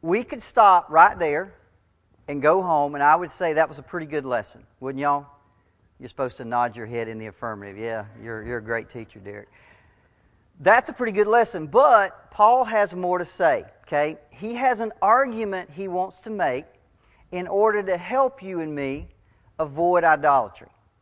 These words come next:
Okay? So he says, "Flee from idolatry." But then he's got an argument.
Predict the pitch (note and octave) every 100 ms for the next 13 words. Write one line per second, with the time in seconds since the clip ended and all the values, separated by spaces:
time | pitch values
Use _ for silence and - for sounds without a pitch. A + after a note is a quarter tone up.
0 | _ _ _ _ _ _ _ - C#3 F3
1 | - G3 G3 A#3 G#3+ - A#3 C#4+ C#4 C4+
2 | B3 A3 G#3+ G3 D3+ C3 G2+ _ _ _
3 | _ _ _ - E3+ G#3+ C#4 G#3 A3 G3+
4 | F#3+ - B3 C4 F#3+ F3 B2